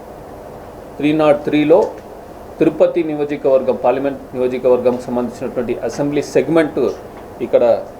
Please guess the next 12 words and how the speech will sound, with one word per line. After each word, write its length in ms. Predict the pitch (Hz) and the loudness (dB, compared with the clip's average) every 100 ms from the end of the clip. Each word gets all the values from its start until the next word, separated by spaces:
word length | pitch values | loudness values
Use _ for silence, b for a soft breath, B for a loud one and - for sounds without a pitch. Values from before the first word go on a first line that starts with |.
| - | -10
లెక్కింపు 340 | 120 113 127 120 | -4 -2 -2 -2
చేస్తారు. 480 | 123 117 127 135 196 - - - - - 120 | 0 2 4 4 2 -8 -16 -18 -18 -6 2
And 120 | 120 | 4
అసెంబ్లీ 440 | 120 156 156 156 | 4 4 0 0
నియోజకవర్గంకు 760 | 139 143 151 139 120 131 156 147 | 4 2 2 4 4 4 2 0
సంబంధించి 480 | 143 139 131 123 190 | 0 0 0 -2 0
సౌత్ 320 | - 139 - | 2 2 2
బ్లాక్ 260 | 139 143 - | 2 2 2
ఫస్ట్ 280 | 131 - | -6 -4
ఫ్లోర్లో 500 | 143 135 135 147 120 - - - - - - - - | 2 2 4 6 4 0 -8 -10 -10 -16 -18 -8 -2
సెమినార్ 340 | 123 139 127 | 0 4 6
హాల్‌లో 260 | 120 127 | 6 4